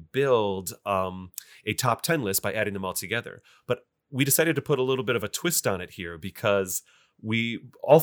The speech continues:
all three of us agreed we really wanted to try to figure out a way for each show to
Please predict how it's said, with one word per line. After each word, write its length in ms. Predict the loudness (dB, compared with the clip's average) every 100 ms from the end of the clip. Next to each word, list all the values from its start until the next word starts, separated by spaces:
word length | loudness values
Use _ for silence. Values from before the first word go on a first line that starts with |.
| 6
all 100 | 2
three 200 | 2 0
of 80 |
us 100 | 0
agreed 360 | -2 -4 -6 -4
we 100 | -2
really 160 | -2 -2
wanted 180 | -2 -4
to 60 |
try 220 | -6 -4
to 40 | -4
figure 260 | -4 0 0
out 60 |
a 40 | 2
way 180 | 0
for 200 | -2 -6 -6
each 160 | -4 -2
show 460 | 0 2 2 2 0
to 360 | -4 -8 -10